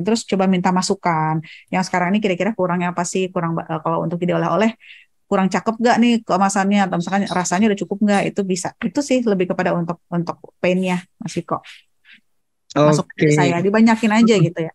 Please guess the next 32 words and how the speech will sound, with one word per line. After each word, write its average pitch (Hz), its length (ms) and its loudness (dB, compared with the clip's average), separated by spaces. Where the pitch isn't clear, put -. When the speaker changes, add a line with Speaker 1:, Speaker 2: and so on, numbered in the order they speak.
Speaker 2:
Dibanyakin 175 480 4
nggak 160 140 4
apa-apa 151 240 2
ya? 139 140 4
Speaker 1:
Nggak - 240 -16
apa-apa, 185 320 0
tapi 175 320 -2
dengan 214 140 2
catatan 180 320 0
ditanya, 185 460 0
sering 196 240 0
nanyain 202 240 4
sama 226 240 4
konsumen, 226 400 4
sering, 202 320 0
sering 214 240 0
pengen 226 240 4
tahu, 240 240 4
sering 214 180 2
kepo 214 380 0
gitu. 175 240 -2
Konsumen 190 340 -2
itu 262 140 -2
sebenarnya 226 260 0
Speaker 2:
Hmm. - 80 -6
Speaker 1:
gimana 180 240 -4
sih 262 140 -2
dengan 226 160 4
produk 202 180 -2
kita 202 160 -2
yang 214 100 0
sekarang 202 400 0